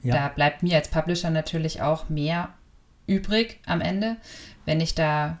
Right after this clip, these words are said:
Speaker 2: das volle Potenzial ausschöpfen kann und, ähm, ja, dass eben nicht dann noch zwei Zwischenstellen einfach mit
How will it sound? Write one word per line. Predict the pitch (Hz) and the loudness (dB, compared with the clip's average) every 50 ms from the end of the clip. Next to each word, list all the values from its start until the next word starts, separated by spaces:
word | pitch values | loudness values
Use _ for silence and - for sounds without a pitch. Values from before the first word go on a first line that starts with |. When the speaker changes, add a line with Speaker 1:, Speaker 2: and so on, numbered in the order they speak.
| _ _ - | _ _ -6
Speaker 2:
das | - 170 165 - | -4 -4 -2 0
volle | - 160 151 160 165 160 | 2 2 4 4 4 2
Potenzial | - 165 - 165 156 156 - - 151 151 147 - | 0 0 0 0 0 -2 -2 -2 -2 0 0 0
ausschöpfen | - 151 151 - - 147 - - - 147 | 0 0 0 0 -4 -4 -6 -4 -6 -6
kann | 147 - 151 151 160 170 - - - - - - - - - - - - - - - - - | -6 -4 -2 -2 -2 -2 -4 -10 -20 -20 -20 -20 -20 -20 -20 -20 -20 -20 -20 -20 -20 -10 -4
und, | 160 160 156 151 151 147 - - 156 | -2 0 0 0 0 -2 -4 -4 -2
ähm, | 151 147 143 143 147 147 147 147 - - _ - | -2 0 0 -2 -2 -2 -4 -6 -8 -12 _ -10
ja, | - 143 139 147 147 147 | -4 0 2 2 2 2
dass | - 156 - - | -2 -4 -6 -4
eben | - 151 151 | -4 -4 -2
nicht | 147 156 - - | -2 -2 -4 -2
dann | 165 156 | -2 -2
noch | 151 156 - - - - - - - - - - | -2 -2 -4 -8 -16 -18 -20 -20 -20 -20 -14 -6
zwei | - - - 160 165 | -2 4 6 6 6
Zwischenstellen | 170 - - 220 - - 202 - - - - 151 143 147 147 - | 6 4 -2 -2 2 2 0 0 0 -2 -2 -2 0 0 -2 -2
einfach | - 139 147 - 165 151 147 - - - | -2 -4 -4 -4 -4 -6 -6 -8 -12 -8
mit | - 185 180 - - - | -6 -2 -2 -2 -2 -4